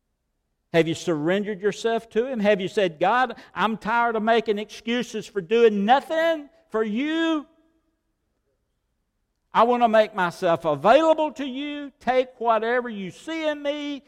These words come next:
and use me in the kingdom work. Have you said that? You see, I'm not looking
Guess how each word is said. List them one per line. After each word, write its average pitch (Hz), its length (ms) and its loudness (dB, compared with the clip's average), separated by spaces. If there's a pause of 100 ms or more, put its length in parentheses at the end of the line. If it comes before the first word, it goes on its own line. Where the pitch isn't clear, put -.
(200)
and 208 300 -4
use 262 480 -2
me 175 240 -2
in 165 140 -4
the 151 80 -6
kingdom 151 500 -6
work. 135 240 -6 (160)
Have 185 120 -10
you 302 80 -8
said 403 300 -8
that? 403 280 -10 (4000)
You 131 80 -14
see, 196 340 2
I'm 240 240 -4
not 254 300 0
looking 196 600 4